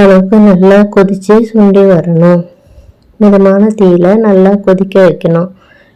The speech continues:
இந்த பூண்டு தொக்கு நீங்களும் செஞ்சு பாருங்க. செஞ்சு பார்த்துட்டு எப்படி வந்ததுன்னு கமெண்ட் பண்ணுங்க. நம்ம வீடியோவுக்கு எல்லாத்துக்கும் லைக் போடுங்க. அப்பதான் மத்தவங்களுக்கு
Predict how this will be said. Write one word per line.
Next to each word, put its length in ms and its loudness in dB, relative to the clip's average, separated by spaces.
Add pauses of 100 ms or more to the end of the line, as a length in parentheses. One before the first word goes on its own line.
(140)
இந்த 120 0 (140)
பூண்டு 280 0 (100)
தொக்கு 340 0 (840)
நீங்களும் 440 2 (100)
செஞ்சு 320 0 (120)
பாருங்க. 380 -2 (440)
செஞ்சு 300 0 (100)
பார்த்துட்டு 420 -4 (500)
எப்படி 300 -2 (120)
வந்ததுன்னு 460 0 (160)
கமெண்ட் 400 0
பண்ணுங்க. 360 -2 (580)
நம்ம 160 2 (180)
வீடியோவுக்கு 580 0 (100)
எல்லாத்துக்கும் 600 -2 (100)
லைக் 240 0 (120)
போடுங்க. 360 -4 (140)
அப்பதான் 420 -2 (400)
மத்தவங்களுக்கு 600 0